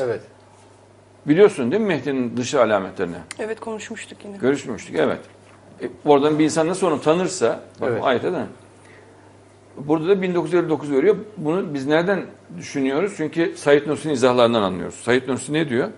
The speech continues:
Speaker 2: Mehdi Hicri bin dört yüzde zuhur edecek.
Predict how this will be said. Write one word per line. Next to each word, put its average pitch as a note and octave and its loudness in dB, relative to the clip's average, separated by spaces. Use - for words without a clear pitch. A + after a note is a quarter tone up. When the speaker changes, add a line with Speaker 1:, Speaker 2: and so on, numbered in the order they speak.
Speaker 2:
Mehdi D#3 2
Hicri D#3+ 0
bin D3+ 0
dört C#3 0
yüzde F3+ 4
zuhur C#3 2
edecek. F#2 -2